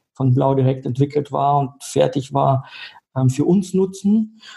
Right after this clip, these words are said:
Gleichzeitig ein kleiner Nebeneffekt dazu, dass es quasi, dass deren Makler es auch mitnutzen konnten. Genau. Und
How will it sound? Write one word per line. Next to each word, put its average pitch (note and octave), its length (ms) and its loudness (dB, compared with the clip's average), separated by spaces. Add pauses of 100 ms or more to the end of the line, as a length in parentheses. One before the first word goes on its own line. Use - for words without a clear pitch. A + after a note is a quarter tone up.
(100)
Gleichzeitig D#3+ 960 0
ein - 80 -12
kleiner C#3+ 280 2
Nebeneffekt D#3 560 0
dazu, D#3+ 300 0
dass D3 220 0
es - 180 -12
quasi, C#3 600 0 (420)
dass B2+ 140 -2
deren C#3+ 640 0
Makler D3 800 0
es - 400 -6
auch C#3 360 0
mitnutzen C3 640 2
konnten. A2+ 640 0
Genau. A#2 360 0
Und A#2+ 140 -4